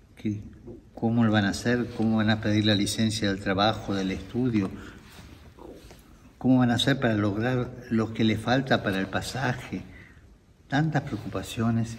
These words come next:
pero siempre mirando ese horizonte, esa ilusión. Es una ilusión. Participar de la jornada es una cosa linda y uno,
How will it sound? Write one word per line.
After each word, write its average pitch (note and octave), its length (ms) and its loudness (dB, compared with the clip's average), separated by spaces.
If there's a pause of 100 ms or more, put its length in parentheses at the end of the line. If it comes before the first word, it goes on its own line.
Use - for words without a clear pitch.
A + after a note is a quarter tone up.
pero G#2+ 140 0
siempre D3 380 2
mirando A#2+ 420 2
ese A2 180 -4
horizonte, G2 600 -2
esa G#2+ 180 -4
ilusión. F#2+ 560 -4 (1300)
Es D3 220 2
una A2+ 180 4
ilusión. - 640 -4 (1900)
Participar - 640 -2
de A#2 80 2
la G2+ 80 2
jornada A2+ 540 0
es - 200 -4
una G#2 200 -2
cosa G2+ 340 -8
linda C3+ 460 4
y G#2+ 160 4
uno, G#2+ 240 2